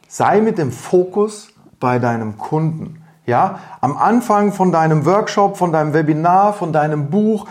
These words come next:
von deinem Live, von deinem Post, sprich deinen Kunden an. Du bist hier genau richtig.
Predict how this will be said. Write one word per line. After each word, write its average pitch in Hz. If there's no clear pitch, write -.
von 170
deinem 156
Live, 185
von 165
deinem 147
Post, 190
sprich -
deinen 196
Kunden 220
an. -
Du 240
bist 202
hier 208
genau 180
richtig. 165